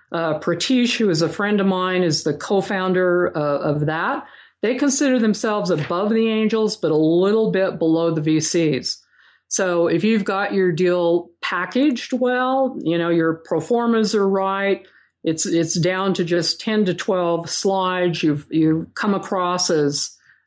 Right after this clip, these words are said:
uh, understanding what the investor mindset is, you know your marketplace,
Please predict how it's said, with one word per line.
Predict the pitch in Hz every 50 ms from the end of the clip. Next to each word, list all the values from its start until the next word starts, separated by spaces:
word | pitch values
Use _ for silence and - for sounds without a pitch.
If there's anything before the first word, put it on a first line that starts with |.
| _ -
uh, | 165 160 156 -
understanding | - 196 202 202 196 180 - - 208 185 180 180 185 180 175
what | 190 180 175
the | 180 165
investor | 156 160 156 170 175 175 - - 196 175 170 165
mindset | 156 156 160 165 170 175 165 - 180 156 -
is, | 160 160 165 160 160 160 151 151
you | 156
know | 156 160 160 170
your | 175 170 165
marketplace, | 160 151 165 170 165 - 175 - - - 170 165 156 156 156 156 156 - - -